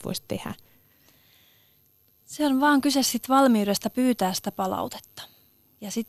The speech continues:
Speaker 2: sen jälkeen, kun sitä palautetta on pyydetty, niin aidosti ottaa se palveluksena, mitä se, ehkä se, no tässäkin tää yhdeksänvuotias, hänhän oli se asiakas, hän käytti sitä peliä. Sieltä tulee aika mahtavia juttuja.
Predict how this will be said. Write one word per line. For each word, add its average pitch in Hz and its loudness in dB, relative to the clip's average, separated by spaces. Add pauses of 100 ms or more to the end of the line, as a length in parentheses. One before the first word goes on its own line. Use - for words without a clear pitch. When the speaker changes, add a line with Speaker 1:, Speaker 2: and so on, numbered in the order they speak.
Speaker 2:
sen 285 2
jälkeen, 208 2
kun 196 -4
sitä 202 -4
palautetta 202 -2
on 196 -4
pyydetty, 240 -2
niin 220 0
aidosti 240 0
ottaa 190 -2
se 202 -4 (360)
palveluksena, 208 -6 (120)
mitä 202 -4
se, 190 -2 (580)
ehkä 202 -2
se, 202 -2
no 202 -2 (140)
tässäkin 202 -4
tää 202 -4
yhdeksänvuotias, 202 -4
hänhän 196 0
oli 202 -2
se 233 -4
asiakas, 208 -6
hän 196 -6
käytti 254 2
sitä 170 -8
peliä. - -10 (460)
Sieltä 339 2
tulee 254 2
aika 262 0
mahtavia 196 -2
juttuja. - -16